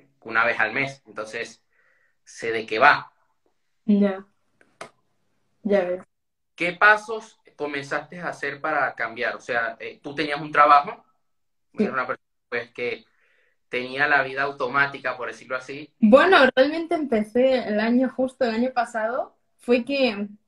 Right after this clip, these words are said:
Speaker 2: terminé lo que es el, el ciclo superior, fue que yo entré en las prácticas y ahí me cogieron en las prácticas. Entonces, justo cuando a los dos meses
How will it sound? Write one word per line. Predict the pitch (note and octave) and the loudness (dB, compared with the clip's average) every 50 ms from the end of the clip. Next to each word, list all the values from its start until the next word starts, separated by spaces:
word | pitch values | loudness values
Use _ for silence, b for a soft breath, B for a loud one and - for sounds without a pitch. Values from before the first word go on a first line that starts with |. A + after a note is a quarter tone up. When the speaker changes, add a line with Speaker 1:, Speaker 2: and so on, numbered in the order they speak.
| - - - _ _ _ | -20 -20 -20 _ _ _
Speaker 2:
terminé | - G#3 G#3 G#3 G#3 G#3 G#3+ G#3+ A3 A#3 A#3+ A#3+ - - | 0 0 0 0 0 -2 -2 0 0 2 0 0 -2 -2
lo | A3 G#3 G3+ G#3 | -2 -2 -2 -2
que | G#3 G3+ | -6 -6
es | - A3+ | -4 -2
el, | G#3+ G#3 G3 F#3+ F3+ F3 E3+ E3+ - _ _ _ _ _ _ _ _ _ _ _ _ _ | 0 0 0 0 0 -2 -4 -4 -8 _ _ _ _ _ _ _ _ _ _ _ _ _
el | - G#3 G3 G#3 G3+ | -2 0 0 0 0
ciclo | - A3+ G#3 B3 B3+ B3 | 2 2 4 4 4 4
superior, | B3+ G#3+ G#3 G3+ G#3 G#3 G3+ A#3 D4 - - _ _ _ _ _ - | 4 2 2 2 2 2 2 2 2 0 -2 _ _ _ _ _ -4
fue | - G#3 G3+ G3+ | 0 0 2 2
que | A3+ A3 | 2 2
yo | G#3+ A3 | 4 4
entré | G#3+ A3 A3 A3+ A#3 | 4 4 4 4 4
en | A#3 A3+ | 4 4
las | A3 G#3+ - | 4 2 2
prácticas | - A3+ A#3 A#3+ A#3 A3+ B3+ B3 D4+ D4 C4+ A#3 | 4 4 4 4 4 2 0 0 2 2 2 4
y | |
ahí | G#3 G#3 G#3+ | 4 4 4
me | A#3 A#3 | 4 4
cogieron | A#3 A3 G#3 - B3 A#3 A3 G3+ G3 | 2 0 -2 0 2 2 2 2 -2
en | F#3 F3+ | -4 -10
las | F3+ - | -16 -18
prácticas. | - _ F#3+ F3+ F3 - F#3 - F#3 F#3 - _ _ - | -20 _ -20 -20 -16 -14 -14 -12 -12 -14 -16 _ _ -6
Entonces, | - G#3 A3+ A3+ A#3+ B3+ A3+ - - _ _ _ B B B B B B B B | 0 2 6 6 6 6 4 2 -4 _ _ _ B B B B B B B B
justo | - D#4 D#4 D4+ E4+ F4 | 2 2 4 6 4 4
cuando | E4+ D#4+ D4+ C#4+ C4 B3+ A#3+ A3+ - - | 6 6 4 6 6 6 6 6 4 4
a | - A3+ | 6 6
los | A#3 A3+ A3+ A3+ | 6 4 2 0
dos | G#3+ G3+ A3+ C4+ D4+ D#4 - | -2 0 2 2 2 0 -4
meses | D4+ D4 D4+ D4 C#4 D#4 E4 F#4+ A#4 - - - | -4 -6 -6 -6 -8 -8 -8 -8 -8 -10 -14 -20